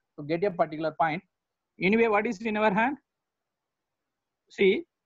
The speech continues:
uh, what is our final aim? To fix all the value, R,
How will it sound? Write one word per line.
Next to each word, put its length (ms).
uh, 120
what 160
is 100
our 140
final 400
aim? 320
To 100
fix 260
all 220
the 80
value, 360
R, 320